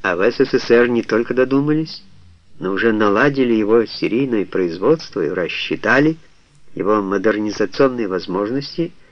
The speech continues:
на три последующих модели. Именовался этот танк К В, Клим Ворошилов, и представлял собой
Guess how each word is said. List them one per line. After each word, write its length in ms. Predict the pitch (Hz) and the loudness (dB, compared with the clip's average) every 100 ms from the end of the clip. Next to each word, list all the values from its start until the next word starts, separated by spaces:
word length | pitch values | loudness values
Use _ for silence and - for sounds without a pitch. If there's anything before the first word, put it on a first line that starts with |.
| - - | -20 -10
на 340 | 92 90 110 147 | -6 0 2 4
три 200 | 151 147 | 2 2
последующих 840 | 131 104 101 95 110 - 123 - | 0 0 0 2 -2 -2 -4 -4
модели. 480 | 131 156 139 - - _ _ _ _ _ _ _ _ _ _ - - - - - _ - - | -4 0 0 -2 -10 _ _ _ _ _ _ _ _ _ _ -20 -20 -20 -20 -20 _ -14 -6
Именовался 640 | 95 98 117 202 202 196 | -2 2 6 6 6 4
этот 240 | 180 160 | 2 0
танк 540 | - 160 170 156 - - - _ - - | 2 2 0 -4 -10 -12 -20 _ -20 -6
К 220 | - 147 | 0 2
В, 300 | 131 101 87 - | 2 0 0 -4
Клим 280 | 107 127 127 | -2 -2 0
Ворошилов, 640 | 127 120 - 76 - - _ _ _ _ _ _ _ _ _ _ _ - | -4 -2 -4 -6 -10 -20 _ _ _ _ _ _ _ _ _ _ _ -8
и 80 | 85 | -4
представлял 640 | 90 98 - 90 98 165 | 2 0 2 2 2 2
собой 500 | 151 107 90 143 156 | 0 -2 4 6 6